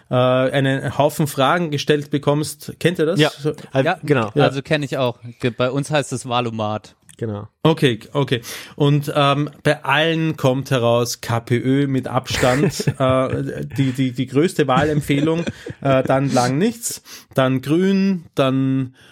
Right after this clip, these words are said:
Speaker 1: rot, dann lustigerweise dann blau, die F P Ö, das sind die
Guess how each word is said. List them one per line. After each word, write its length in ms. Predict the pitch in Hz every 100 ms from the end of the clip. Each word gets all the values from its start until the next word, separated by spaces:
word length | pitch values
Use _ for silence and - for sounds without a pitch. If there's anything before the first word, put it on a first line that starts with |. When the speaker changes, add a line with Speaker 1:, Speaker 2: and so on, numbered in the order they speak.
| _
Speaker 1:
rot, 840 | 123 113 131 143 156 147 - - - - _ -
dann 540 | 123 123 123 123 123 _ -
lustigerweise 760 | 131 139 190 170 143 131 135
dann 260 | 135 127 120
blau, 300 | 123 113 147
die 140 | 165 123
F 180 | 147 -
P 80 | 151
Ö, 280 | 131 147
das 240 | 185 123 -
sind 440 | 131 127 - -
die 380 | 131 123 120 120